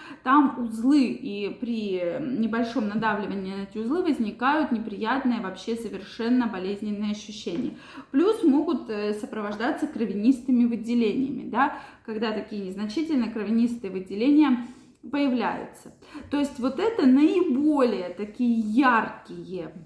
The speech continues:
причины, соответственно, геморроя. Плюс ко всему, что добавляется? Добавляются запоры. Это из-за того, что вы боитесь сходить в туалет, боитесь акта дефекации, вы это всё удерживаете в себе,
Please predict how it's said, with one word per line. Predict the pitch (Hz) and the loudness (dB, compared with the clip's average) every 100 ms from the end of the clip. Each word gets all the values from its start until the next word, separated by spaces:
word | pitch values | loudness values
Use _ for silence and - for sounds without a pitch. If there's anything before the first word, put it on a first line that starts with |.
| - | -8
причины, | 220 - - - 208 196 208 180 240 415 - - _ _ _ _ _ _ _ _ _ _ - - | -6 -4 -6 -8 -4 -2 -2 2 2 2 -2 -12 _ _ _ _ _ _ _ _ _ _ -20 -16
соответственно, | - 214 220 247 247 | -8 -2 0 4 4
геморроя. | 220 226 214 214 170 - - - - - - | 4 2 2 0 -2 -6 -14 -20 -20 -14 0
Плюс | 285 403 427 | 6 6 4
ко | - | 0
всему, | 359 - 294 262 233 | -4 0 4 6 4
что | - - 311 | -2 -4 -2
добавляется? | 254 208 196 190 190 185 - | -2 -2 -4 -4 -4 -6 -8
Добавляются | 180 185 196 269 381 - 302 | -8 -6 -2 0 0 0 2
запоры. | 311 311 247 233 202 185 | 2 2 2 4 4 0
Это | 196 | -6
из-за | 190 - | -8 -8
того, | - 226 370 | -6 -2 -2
что | - 240 | -4 0
вы | 226 | 2
боитесь | 208 226 247 254 247 - 190 185 | 2 2 2 4 2 -2 -10 -12
сходить | - 214 185 202 - | -16 -12 -10 -10 -12
в | - | -14
туалет, | - 175 190 262 392 403 | -14 -8 -2 0 0 0
боитесь | 226 254 226 208 - | 0 2 0 -4 -8
акта | 196 - 185 | -8 -8 -12
дефекации, | 196 - 196 - 262 403 - - 330 - - - - | -12 -12 -12 -2 0 0 -4 -4 -4 -4 -12 -14 -2
вы | 330 | 0
это | 349 254 | 2 0
всё | - 254 | 2 2
удерживаете | 254 240 269 247 214 185 180 - 175 | 4 4 4 2 -2 -6 -8 -10 -14
в | |
себе, | - 190 - 240 | -16 -14 -6 -4